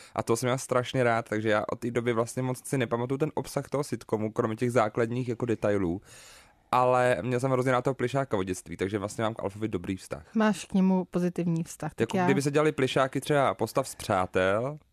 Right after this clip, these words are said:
Speaker 1: tak asi budu mít ještě lepší vztah k něm, než mám teď.
Speaker 2: A víš, jaký k němu mám já vztah?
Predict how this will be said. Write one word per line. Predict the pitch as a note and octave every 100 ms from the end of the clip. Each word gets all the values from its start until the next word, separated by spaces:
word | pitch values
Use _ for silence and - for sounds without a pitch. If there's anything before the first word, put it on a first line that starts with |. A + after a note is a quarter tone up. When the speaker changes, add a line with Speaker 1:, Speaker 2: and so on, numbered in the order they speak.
| _ -
Speaker 1:
tak | A#2 -
asi | A2+ C#3+
budu | B2+ C3
mít | C3
ještě | B2 -
lepší | A#2+ G2+ F2+
vztah | - G2 -
k |
něm, | F2+
než | E2+
mám | F#2+ F2
teď. | - - - _ - - F#4+
Speaker 2:
A | D4
víš, | A#3+ A#3+
jaký | B3 - A3
k |
němu | A#3 A#3
mám | A3+ A3+
já | G#3+ G3
vztah? | G#3+ - C4